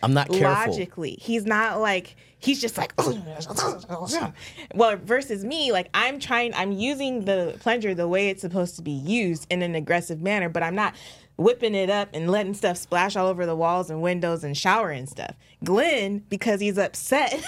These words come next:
Speaker 2: <laughs> he's just, <laughs> breaking stuff. I'm, I don't, you didn't break
Speaker 1: It,
Speaker 2: anything,
Speaker 1: I didn't break
Speaker 2: but
Speaker 1: anything.
Speaker 2: you were just really ridiculous.
Speaker 1: Okay, it,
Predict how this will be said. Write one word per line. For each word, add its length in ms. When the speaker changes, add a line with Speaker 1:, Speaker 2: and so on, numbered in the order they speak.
Speaker 2:
<laughs> 100
he's 200
just, 280
<laughs> 1500
breaking 380
stuff. 300
I'm, 220
I 100
don't, 160
you 100
didn't 160
break 140
Speaker 1:
It, 40
Speaker 2:
anything, 160
Speaker 1:
I 40
didn't 200
break 160
Speaker 2:
but 80
Speaker 1:
anything. 600
Speaker 2:
you 220
were 120
just 320
really 420
ridiculous. 600
Speaker 1:
Okay, 400
it, 240